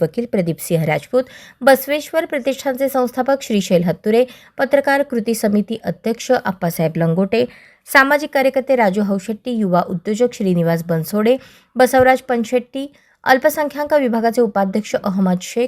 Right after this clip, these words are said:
भीमप्रेमी प्रतिष्ठानचे संस्थापक अध्यक्ष विजू नागमोडे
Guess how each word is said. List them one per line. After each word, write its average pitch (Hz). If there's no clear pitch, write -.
भीमप्रेमी 254
प्रतिष्ठानचे 190
संस्थापक 190
अध्यक्ष 202
विजू 254
नागमोडे 208